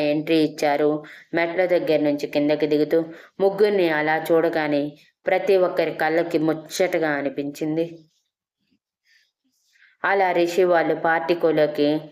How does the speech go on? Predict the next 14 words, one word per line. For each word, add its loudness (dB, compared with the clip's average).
రా-, -2
పార్టీలోకి 2
రావటం, 0
ఇక్కడ 2
వసుమతి 0
వాళ్ళ 2
మెయిన్ 2
ఎంట్రన్స్ 0
నుంచి 0
పార్టీలోకి 0
ఎంటర్ 0
కావటం -2
ఒకేసారి 0
జరిగింది. 0